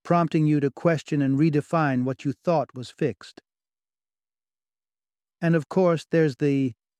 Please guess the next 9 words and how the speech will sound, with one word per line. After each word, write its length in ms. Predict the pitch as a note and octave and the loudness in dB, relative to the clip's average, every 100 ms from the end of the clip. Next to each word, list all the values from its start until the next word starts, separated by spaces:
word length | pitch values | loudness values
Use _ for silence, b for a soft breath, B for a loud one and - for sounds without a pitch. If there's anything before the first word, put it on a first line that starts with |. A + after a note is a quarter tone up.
| _ _ _ - | _ _ _ -2
lover, 540 | D3+ E3 C#3+ C#3+ C#3+ | 2 2 2 0 0
and 160 | C3+ D3 | -2 0
we're 80 | |
not 180 | D#3 D3+ | 0 0
necessarily 640 | D3+ C#3+ C#3+ - D3+ C#3+ | -2 -4 -4 -2 0 0
talking 340 | C3 D3+ C#3 D3 | 0 -2 0 -2
about 240 | B2+ B2+ | 0 -2
romantic 500 | C3+ C3 C3+ C3 C3+ | -2 0 -2 -2 -4
entanglements. 800 | B2+ A#2+ C3 C3+ C3 C3 D3 - | -4 -2 -2 -2 -2 -4 -8 -18